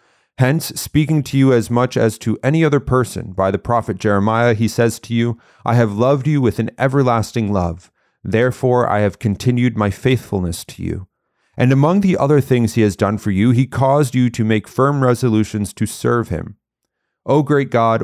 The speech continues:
what resolutions has my God thought upon, meditated about, designed from all eternity? Ah, how dear and precious should they be to us!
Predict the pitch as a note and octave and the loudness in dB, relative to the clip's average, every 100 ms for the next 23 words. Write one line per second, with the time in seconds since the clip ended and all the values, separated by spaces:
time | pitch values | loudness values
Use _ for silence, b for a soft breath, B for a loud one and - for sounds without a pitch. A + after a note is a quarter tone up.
0 | B2+ D#3+ D3 D#3 C3 B2+ B2+ A#2+ A2+ G2 | 0 0 2 2 2 2 2 2 -2 0
1 | A2 G2+ A2 A#2 A#2 A2+ A2 - A2 G#2+ | -2 -2 0 0 0 0 0 0 0 0
2 | F#2 F2 E2 E2+ F#2+ G#2 B2 C#3 C3+ A2 | -2 -4 -6 -8 -12 -2 0 0 0 -2
3 | F#2+ E2+ E2+ E2+ E2 A2+ A#2 G2 B2 B2+ | -2 -4 -2 -4 -6 -8 -6 0 0 2
4 | B2 G#2 - F#2 F#2+ - A2 A#2 B2 A2+ | 0 -2 -2 -4 -4 -2 0 0 -2 -6
5 | - A2+ G2+ F2 F#2 - _ _ _ _ | -2 -2 -2 -4 -8 -14 _ _ _ _
6 | _ - A#2+ B2+ B2 C#3 E3 D3+ B2+ C3 | _ -6 0 0 0 0 0 0 2 2
7 | D3+ B2 G#2+ - C#3 C3+ A2 F#2+ - - | 2 2 -2 -2 -2 0 0 -2 -4 -16
8 | A2 - G#2 G#2+ G2+ G#2 C3+ C3+ F#2 C#2+ | -6 -4 0 0 0 -2 -2 -4 -8 -8
9 | - - | -10 -20